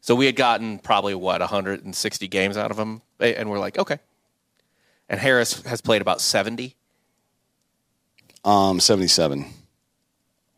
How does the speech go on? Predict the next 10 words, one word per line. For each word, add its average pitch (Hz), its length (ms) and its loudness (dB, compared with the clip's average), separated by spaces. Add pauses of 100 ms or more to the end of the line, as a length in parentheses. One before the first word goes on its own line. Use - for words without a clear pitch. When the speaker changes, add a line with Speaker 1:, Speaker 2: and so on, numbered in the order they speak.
(960)
Speaker 1:
That's 135 160 2
pretty 196 200 4
wild. 117 360 4 (200)
I, 151 300 2
I 151 180 4
ex-, - 260 -4 (200)
you 156 80 0
know, 98 260 0 (520)
I 151 160 4
ex-, - 220 -2